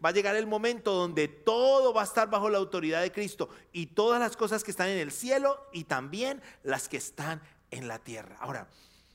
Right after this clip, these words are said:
¿qué va a pasar con nosotros? Cuando nosotros di-,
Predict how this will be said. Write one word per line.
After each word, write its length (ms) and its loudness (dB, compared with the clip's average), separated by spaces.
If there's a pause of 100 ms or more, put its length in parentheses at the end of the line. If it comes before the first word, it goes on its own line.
(140)
¿qué 140 -6
va 100 -2
a 60 -6
pasar 340 -4
con 160 -4
nosotros? 580 -12 (840)
Cuando 280 -8
nosotros 400 -10 (100)
di-, 120 -20